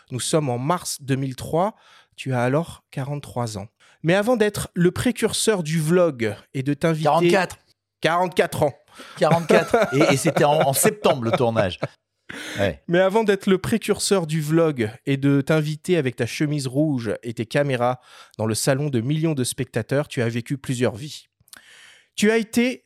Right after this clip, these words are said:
Speaker 1: tour à tour, ingénieur du son, caméraman, reporter de guerre ou encore présentateur de télévision. Toujours avide d'aventure, tu as pu par exemple manier un hélicoptère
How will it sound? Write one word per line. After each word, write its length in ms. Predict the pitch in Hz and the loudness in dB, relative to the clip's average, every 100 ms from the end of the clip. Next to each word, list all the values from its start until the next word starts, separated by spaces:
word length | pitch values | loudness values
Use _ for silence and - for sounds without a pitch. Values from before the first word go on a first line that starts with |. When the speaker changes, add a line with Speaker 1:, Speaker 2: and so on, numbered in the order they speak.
| - | -4
Speaker 1:
tour 180 | 262 220 | 0 2
à 80 | 208 | 0
tour, 480 | - 110 82 - - | -2 -6 -6 -10 -4
ingénieur 440 | 170 175 190 185 156 | 0 2 2 0 -2
du 100 | 151 | -6
son, 260 | - 95 | -8 -10
caméraman, 760 | 101 165 165 151 147 107 90 90 | -4 -2 0 0 0 -2 -6 -6
reporter 600 | 110 202 202 170 - 151 | -2 0 0 -2 -2 -4
de 100 | 135 | -4
guerre 280 | 120 127 135 | -2 -2 -2
ou 40 | 131 | -4
encore 320 | 117 151 - | -2 -2 -4
présentateur 760 | - 185 160 156 135 - 143 139 | -4 -2 -2 -2 -2 -2 -4 -4
de 100 | 123 | -6
télévision. 640 | 143 131 120 117 113 - - _ - - - | -4 -4 -6 -10 -12 -16 -20 _ -20 -16 -8
Toujours 260 | 113 123 | -2 0
avide 220 | 131 143 | 0 0
d'aventure, 680 | 143 139 143 - 180 196 208 | 0 0 -2 -4 -2 -2 -2
tu 200 | - 139 | -2 -2
as 60 | 127 | -2
pu 140 | - | -2
par 220 | 131 117 | -4 -4
exemple 420 | 123 120 143 - 117 | -4 -4 -4 -2 -2
manier 400 | 120 131 131 139 | -2 -2 -2 -2
un 120 | 131 | 0
hélicoptère 720 | 139 139 151 - 160 165 | -2 -2 -4 -2 -2 -2